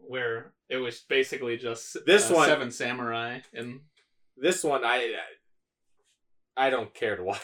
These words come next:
Speaker 2: <laughs> watch this one
Speaker 1: It was
Speaker 2: again.
Speaker 1: okay, but
Speaker 2: Yeah.
Speaker 1: yeah. The only thing that you get out of
Speaker 2: We
Speaker 1: it
Speaker 2: get
Speaker 1: is
Speaker 2: Cara Dune.
Speaker 1: Cara Dune, yeah. Uh, I don't know. I thought the fighting was good. So basically, he goes onto a planet and he's trying to hide because he's a fugitive from the guild now. Because,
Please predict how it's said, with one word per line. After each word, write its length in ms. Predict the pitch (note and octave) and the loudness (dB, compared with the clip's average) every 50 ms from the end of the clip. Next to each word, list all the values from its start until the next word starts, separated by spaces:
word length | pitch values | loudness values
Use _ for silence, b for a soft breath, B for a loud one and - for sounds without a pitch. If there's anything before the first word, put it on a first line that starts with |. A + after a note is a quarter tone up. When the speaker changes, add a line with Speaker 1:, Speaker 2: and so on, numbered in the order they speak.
| - | -14
Speaker 2:
<laughs> 140 | - - - | -18 -10 -4
watch 280 | D3 B2+ - - - - | -2 -2 -2 -2 -2 -6
this 200 | B2+ A2 - - | -8 -8 -8 -8
one 220 | G2+ F#2+ F2+ - | -10 -8 -6 -4
Speaker 1:
It 80 | G#3+ B3+ | -2 -2
was 100 | A#3+ F3 | 0 0
Speaker 2:
again. 120 | C3+ A#2+ A2+ | 0 0 -2
Speaker 1:
okay, 320 | - - C3+ B2 A#2 A#2 | 0 0 0 2 2 0
but 260 | A#2 A#2+ A2+ A2+ B2 | 0 -2 -4 -2 0
Speaker 2:
Yeah. 300 | A#2+ G#2+ G2+ F#2+ F#2+ G2 G2+ G2+ A2 - _ - | 0 0 0 0 -2 -2 -6 -12 -20 -20 _ -16
Speaker 1:
yeah. 300 | F3 C3+ B2 A#2+ A#2+ C#3+ D#3 - - | -12 -10 -8 -8 -10 -12 -14 -18 -10
The 160 | - C#3 D3 E3+ | -4 -2 0 0
only 180 | F#3 F#3 E3 | 0 0 -2
thing 240 | D3 - E3 D#3 D3+ | -2 -2 -4 -4 -2
that 140 | C#3+ C3+ B2+ | -4 -6 -6
you 120 | A#2+ A#2 | -8 -6
get 240 | - B2+ B2 C3+ - | -4 -4 -4 -2 -2
out 220 | B2 A#2 A#2 A#2 A#2 | -2 -2 -2 -2 -2
of 60 | A#2 | 0
Speaker 2:
We 100 | C3+ A#2+ | 2 2
Speaker 1:
it 40 | A2+ | 2
Speaker 2:
get 120 | A#2 A2 | 0 -4
Speaker 1:
is 60 | - | -4
Speaker 2:
Cara 280 | - B2 A2+ A2 G#2+ G2+ | -2 0 0 0 0 0
Dune. 100 | F#2+ - | -2 0
Speaker 1:
Cara 220 | A#2+ A#2 A#2 A2+ A2+ | 0 0 0 -2 -4
Dune, 300 | B2 A#2+ B2+ B2 B2 B2+ | -6 -10 -12 -12 -14 -14
yeah. 320 | B2 A#2+ B2 B2+ B2+ C#3 D3 _ _ _ _ _ _ _ _ _ _ _ _ _ _ _ _ _ _ _ - | -14 -14 -12 -12 -14 -14 -16 _ _ _ _ _ _ _ _ _ _ _ _ _ _ _ _ _ _ _ -6
Uh, 300 | C3 C3 C3+ C3+ C3 C3 | -4 -4 -2 -4 -6 -6
I 100 | - - | -2 -2
don't 160 | F#3+ F3 C#3+ A#2 | 0 0 0 -2
know. 100 | A#2 C3 | -2 -2
I 60 | D3 | -2
thought 220 | - A3 G#3+ - | 0 0 -2 -2
the 40 | B2 | -4
fighting 380 | - - A#2+ B2 C3+ B2 A2 G#2+ | -8 -6 -4 -2 -2 -4 -6 -8
was 140 | G#2+ - | -12 -12
good. 300 | - A#2 A2+ A2 A2+ A2+ - - | -8 -6 -6 -6 -6 -10 -12 -12
So 160 | - - C3+ C3 | -6 -4 -2 0
basically, 440 | E3+ F#3 F#3+ F#3+ F#3 E3+ E3 D3 | 2 2 0 0 -2 -2 -2 0
he 120 | D3+ D3+ C#3+ | -2 -2 -2
goes 260 | D3 C#3+ C#3+ C#3+ C#3+ | -4 -4 -4 -4 -4
onto 340 | D3 C#3 C3 C3+ - C#3 C3 | -4 -6 -6 -8 -8 -8 -8
a 60 | A#2+ | -8
planet 380 | A#2+ - C3+ B2+ B2+ B2 A#2 A#2 - - | -8 -8 -8 -8 -6 -8 -8 -10 -12 -14
and 80 | A2+ | -14
he's 140 | A2+ A2 - | -14 -14 -14
trying 300 | - - C#3+ C3 B2+ B2 | -10 -8 -8 -8 -6 -6
to 80 | A2+ G#2+ | -8 -8
hide 460 | - - C3+ B2 A2+ G#2+ A2 A2 A#2 A2+ | -4 -2 -2 -2 -2 -2 -4 -6 -6 -6
because 400 | A2+ G#2 - B2+ A2 G#2 G2+ - | -8 -10 -8 -12 -12 -12 -12 -12
he's 280 | B2 A2+ A2 G#2+ - | -12 -12 -12 -12 -12
a 60 | G#2+ | -14
fugitive 560 | G2 _ - E3 E3+ D#3 C3+ A#2+ A#2 A2+ A2+ A2+ | -14 _ -2 -2 -2 -2 -4 -6 -4 -4 -4 -6
from 300 | - - G#2+ G#2 G#2 G2+ | -8 -14 -14 -14 -14 -14
the 80 | G#2 G2+ | -14 -12
guild 300 | A2 B2 B2+ A#2+ A2+ A2 | -10 -8 -8 -8 -8 -10
now. 280 | G2+ G2+ F#2 F#2 G2+ G#2 G#2+ | -10 -12 -12 -12 -12 -12 -12
Because, 300 | A2+ A2 A#2 G#2+ G#2 | -12 -10 -10 -12 -14